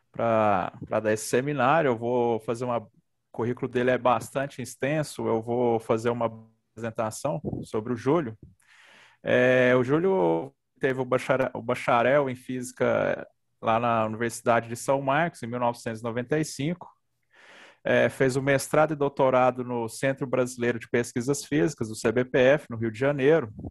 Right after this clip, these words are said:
é, defendendo o doutorado no ano de dois mil e três. Depois fez o primeiro pós-doc no C B P F, de dois mil e quatro a dois mil e seis.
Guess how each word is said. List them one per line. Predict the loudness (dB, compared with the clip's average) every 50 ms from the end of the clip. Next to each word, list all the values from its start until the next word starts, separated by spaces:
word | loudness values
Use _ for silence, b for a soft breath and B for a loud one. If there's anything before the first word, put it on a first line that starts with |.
| -16 _ _ _ _ _ _ _ _ -20 _ _
é, | -8 -4 -2 0 2 2 2 2 2 0
defendendo | -2 -6 -4 -4 -4 -2 -2 -2 -2 -2
o | -2
doutorado | -4 -4 -4 -2 0 0 2 2 0 0 -2
no | -4 -6
ano | -6 -6 -8
de | -6
dois | -4 -4 -4 -4
mil | -6 -8 -8
e | -6
três. | -4 0 0 2 2 0 -2 -6 -12 -18 -18 -18 -18 -18 -18 -20 -20 b b b b b b b b b b b b
Depois | -4 -4 -2 2 4 2 2 4
fez | 2 2 2 4 4
o | 2 2 4 4 2 0 -4 -10 -20 _ _ _ _
primeiro | -2 -2 2 2 2 2 2
pós-doc | 2 4 4 4 4 2 2 4 4 4 4 2 -2
no | -6 -4 -4 -2 -2 -4 -4
C | -4 -4 -2
B | -2 -2 -2
P | -2 0
F, | 2 2 2 2 2 0 -4 -10 -20
de | -8
dois | -4 -2 -2 -2
mil | -2 -6 -10
e | -8
quatro | -2 0 2 2 2 0 -2
a | -2
dois | -2 -2 -2 -2
mil | -4 -6 -6
e | -6
seis. | -4 0 2 2 2 2 0 -4 -8 -12 -16 -18 -20 _